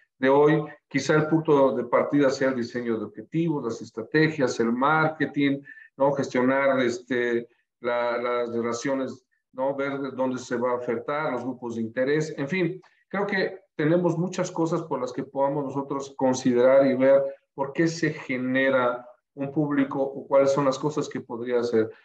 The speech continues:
Y uno de los aspectos que preocupa más a los artistas, a los gestores, a los trabajadores culturales, es asegurar la audiencia o público en las actividades o eventos o conciertos en las que se llevan a cabo.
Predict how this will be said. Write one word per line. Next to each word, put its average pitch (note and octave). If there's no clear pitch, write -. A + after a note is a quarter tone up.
Y F3+
uno G#3
de E3+
los D3+
aspectos D3+
que -
preocupa D3+
más D#3+
a D#3+
los C3
artistas, C3+
a E3
los C3+
gestores, B2
a B2
los A2+
trabajadores A#2+
culturales, B2+
es F3
asegurar C#3+
la C3+
audiencia C3
o A#2
público C3
en B2+
las B2+
actividades B2+
o A#2+
eventos C3
o D3
conciertos C3
en A#2+
las A#2
que A2+
se A#2+
llevan A#2
a G#2+
cabo. -